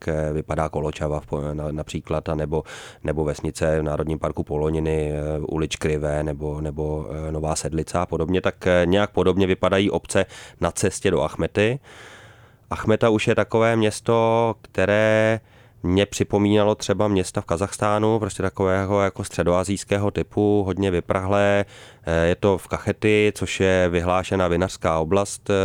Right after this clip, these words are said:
v Gruzii. Eh, je to, mm, teda oblast, eh, suchá,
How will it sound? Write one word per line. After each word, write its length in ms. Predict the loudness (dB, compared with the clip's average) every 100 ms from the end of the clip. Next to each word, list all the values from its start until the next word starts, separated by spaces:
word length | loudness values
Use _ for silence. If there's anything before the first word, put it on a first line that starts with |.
| 2 2 0
v 60 | -2
Gruzii. 760 | -2 0 2 4 4 2 0
Eh, 380 | 0 0 0 0
je 100 | 0
to, 120 | -2 -2 -2 -6 -6
mm, 240 | -2 -2 -2
teda 240 | 0 0
oblast, 480 | 2 0 -2 -6 -6
eh, 40 | -2 -2 -2 -4 -4 -6
suchá, 640 | -4 -4 0 0 2 0